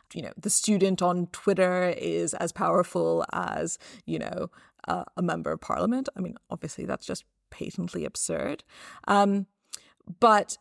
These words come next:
within the culture war-, wars, there are very few truly powerless people, right? Because basically to participate in the culture wars, you have to be online. That already places you in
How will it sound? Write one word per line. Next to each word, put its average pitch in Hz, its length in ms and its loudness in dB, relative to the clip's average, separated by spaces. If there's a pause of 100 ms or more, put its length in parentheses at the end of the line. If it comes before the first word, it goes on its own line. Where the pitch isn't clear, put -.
(160)
within 302 420 6
the 202 80 4
culture 269 400 2
war-, 160 400 -2
wars, 170 460 0
there 185 140 4
are 180 120 6
very 247 320 2
few 196 340 -2
truly 190 600 0
powerless - 800 -4
people, - 560 -10 (260)
right? 127 320 -2 (140)
Because 190 320 0 (520)
basically 233 360 4
to 190 80 -2
participate 190 560 0
in 160 80 -4
the 160 60 -8
culture 165 260 -4
wars, 165 180 0
you 165 60 0
have 160 80 -6
to - 80 -6
be 165 80 0
online. 160 580 -2
That - 240 2
already 202 340 6
places 175 480 0
you 160 200 -6
in 151 240 -4